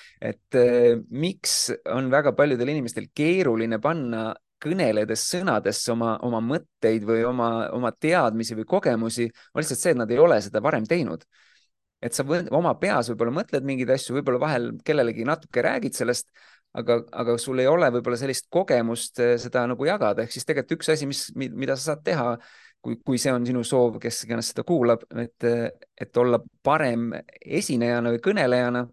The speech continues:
siis lihtsalt hakata ise väljendama oma, oma mõtteid ja,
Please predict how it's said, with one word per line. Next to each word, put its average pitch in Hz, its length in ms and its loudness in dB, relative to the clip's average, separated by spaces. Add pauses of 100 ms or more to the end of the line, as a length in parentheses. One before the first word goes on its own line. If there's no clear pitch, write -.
(360)
siis - 160 -14
lihtsalt 147 320 -2
hakata 151 400 -2
ise 131 220 -2
väljendama 117 720 0 (100)
oma, 123 260 0 (300)
oma 135 240 -4
mõtteid 120 480 -2
ja, 120 140 4